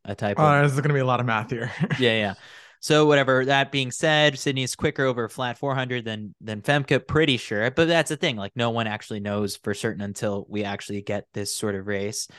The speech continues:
Speaker 1: Um, but a lot of people are taking the, the relay split. I guess, like, it's just flashier on paper, but,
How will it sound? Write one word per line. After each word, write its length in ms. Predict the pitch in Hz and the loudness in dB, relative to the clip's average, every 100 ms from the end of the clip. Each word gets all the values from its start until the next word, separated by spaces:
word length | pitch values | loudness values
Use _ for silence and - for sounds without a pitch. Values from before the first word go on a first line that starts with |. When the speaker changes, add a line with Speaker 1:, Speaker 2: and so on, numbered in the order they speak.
| - - - | -20 -20 -6
Speaker 1:
Um, 540 | 110 110 107 101 98 - _ _ - | 0 2 4 2 -2 -12 _ _ -2
but 300 | 147 147 147 _ _ | 2 2 0 _ _
a 80 | 123 | 0
lot 180 | 131 151 | 2 2
of 60 | 156 | 2
people 180 | 175 | 0
are 140 | 160 151 | 0 -2
taking 400 | 151 139 139 135 | -2 -6 -6 -8
the, 400 | 123 120 117 110 | -6 -4 -4 -4
the 140 | 117 | -6
relay 380 | 110 113 110 104 | -4 -2 0 0
split. 580 | 98 - - 110 104 - _ _ _ _ _ _ _ _ _ _ _ - | -2 -4 0 2 2 -2 _ _ _ _ _ _ _ _ _ _ _ -4
I 140 | 151 | -2
guess, 240 | 160 170 175 | 2 2 4
like, 120 | 160 | 0
it's 140 | 160 | 0
just 220 | - 156 - | 0 -2 0
flashier 420 | 139 160 - 151 | 0 0 -2 -4
on 80 | 143 | -2
paper, 380 | 160 170 113 101 | -2 -2 -4 -2
but, 320 | 113 113 | -2 -2